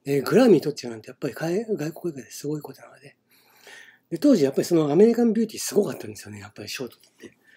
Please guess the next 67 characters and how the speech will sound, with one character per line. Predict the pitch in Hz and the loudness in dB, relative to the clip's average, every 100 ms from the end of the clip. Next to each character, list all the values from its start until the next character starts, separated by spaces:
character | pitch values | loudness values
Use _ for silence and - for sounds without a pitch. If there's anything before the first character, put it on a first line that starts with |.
| _ _ _ | _ _ _
で、 | 143 170 - - _ _ _ | -6 -6 -6 -18 _ _ _
ぜ | 190 285 | 2 2
ひ | - | 2
ね、 | 131 120 104 | -4 -4 -6
こ | - | -2
の、 | 165 170 165 _ - | 2 0 -2 _ -4
も | 269 | -4
し | - | -2
ね、 | 120 113 220 | -6 -8 -8
う | 156 | -8
ん | 143 | -4
と、 | 160 151 | -2 0
ま | 175 | 2
あ、 | |
万 | 135 139 202 | 0 2 2
引 | 214 214 | 2 -2
き | |
家 | - 196 | -6 -6
族、 | 151 - | -6 -10
パ | 147 | -6
ラ | 175 | -4
サ | 160 | -2
イ | 135 | -4
ト | - | -6
で、 | 123 107 _ - - - | -12 -12 _ -20 -20 -18
え | 131 | -12
ー、 | 120 123 127 123 - _ - | -10 -8 -10 -12 -20 _ -2
い | |
い、 | 233 202 160 208 | 0 2 2 0
い | |
い | |
っ | - _ | -2 _
て | - | -8
言 | 123 170 | 2 6
う | |
ん | 240 | 6
で | 127 | 4
あ | 135 | -2
れ | 139 | -8
ば、 | 120 120 - _ - - - | -10 -14 -16 _ -20 -20 -10
ア | 131 | -6
メ | 160 | 0
リ | 233 | 2
カ | 247 254 | 4 6
ン | 247 | 8
ビ | 254 | 6
ュ | |
ー | |
テ | - | 4
ィ | 135 | 0
ー | |
の | |
方 | - 110 | -2 -16
が、 | - - _ _ _ | -18 -20 _ _ _
星 | - 156 185 | -8 -4 -4
十 | 214 | -4
個 | - 143 | -4 -4
で | 113 | 0
僕 | 160 - | -2 -2
は | 110 - | -10 -10
こ | - | -8
っ | - | -4
ち | 214 | 0
の | 175 | 0
方 | |
が | 107 | 0
ダ-、 | - | -10